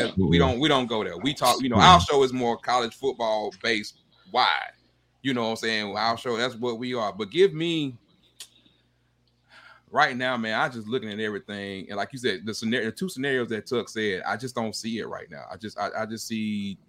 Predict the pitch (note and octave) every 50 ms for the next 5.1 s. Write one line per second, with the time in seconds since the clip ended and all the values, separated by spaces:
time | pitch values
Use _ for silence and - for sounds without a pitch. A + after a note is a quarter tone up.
0 | _ _ - - C3 C3 B2 A#2+ - A#2 A#2 A2+ A2+ A2+ A2 A2 G#2 G2 F#2 -
1 | - G#2 F2+ E2 D#2+ C2+ A#1+ - _ _ _ _ _ F2 F2 E2+ E2 D#2 - -
2 | - F#2 F2+ E2+ E2+ A#2+ - - - - - - - - - G#2 - - _ -
3 | D3 C#3+ G#2+ - D3 D3 C#3+ D#3 C3+ A2+ G2+ - D#3+ D#3+ D#3+ C3 D#3 E3+ D#3+ -
4 | D3 C#3+ C3 D#3 E3+ D3+ C3+ C#3+ D3+ - A#2 A2+ B2 A#2+ G#2+ F#2+ G#2 G2+ - -
5 | -